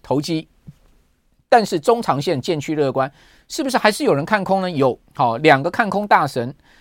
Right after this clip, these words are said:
呃，一个大神呢就是美银的 Hartnett，啊，另外一个呢就是，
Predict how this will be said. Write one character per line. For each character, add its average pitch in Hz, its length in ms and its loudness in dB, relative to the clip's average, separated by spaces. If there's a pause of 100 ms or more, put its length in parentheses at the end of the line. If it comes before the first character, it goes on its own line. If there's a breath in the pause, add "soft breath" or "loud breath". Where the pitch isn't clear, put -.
(180 soft breath)
呃， 143 200 6
一 226 80 -4
个 247 100 4
大 226 200 6
神 170 120 0
呢 175 80 -2
就 202 140 0
是 165 60 -2
美 135 120 -2
银 123 200 -4
的 175 80 4
Hartnett， 175 480 0 (200)
啊， 117 240 -8
另 269 140 -4
外 262 140 6
一 226 40 0
个 196 120 0
呢 170 120 -2
就 185 120 -2
是， 175 260 -4